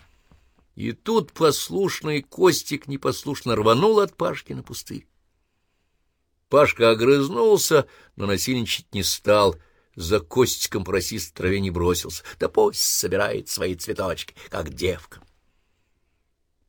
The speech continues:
Костю Сенникова он оставит одного уже на школьном дворе, где была тьма разновозрастного народу, но где потерять подопечного было не страшно,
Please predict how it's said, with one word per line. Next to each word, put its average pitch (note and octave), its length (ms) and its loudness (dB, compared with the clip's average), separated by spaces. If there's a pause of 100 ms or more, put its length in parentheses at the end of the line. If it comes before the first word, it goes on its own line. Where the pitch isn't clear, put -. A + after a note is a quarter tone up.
Костю E3+ 640 4
Сенникова F#3+ 800 -4
он D#3 80 -2
оставит C#3+ 460 0
одного B2+ 320 0
уже A2+ 140 -4
на A#2+ 100 -2
школьном A2 520 -2
дворе, F#2 460 -2 (300)
где F#2+ 100 -10
была D#2+ 180 -4
тьма F2+ 300 -4
разновозрастного E2 960 -4
народу, F#2+ 560 -6 (920)
но G2+ 160 -2
где F#2 240 0
потерять G#2+ 400 2
подопечного G2+ 560 -2
было G2+ 160 2
не G#2+ 120 -2
страшно, B2 640 -2